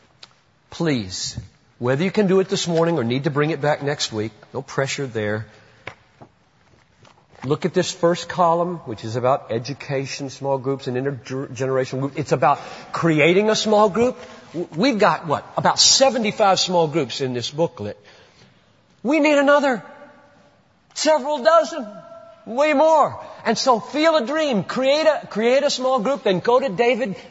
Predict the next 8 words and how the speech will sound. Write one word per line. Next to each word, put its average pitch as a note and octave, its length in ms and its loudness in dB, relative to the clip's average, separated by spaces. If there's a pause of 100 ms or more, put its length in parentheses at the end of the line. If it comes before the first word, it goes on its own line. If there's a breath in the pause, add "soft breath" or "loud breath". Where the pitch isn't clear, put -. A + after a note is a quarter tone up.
Livingston A#3+ 400 0
and G#3 80 2
say, G#3+ 160 0 (240 loud breath)
"I've B3 240 2
created C4 400 0
one. G#3 340 2
Can G3+ 160 -2
I G#3 160 2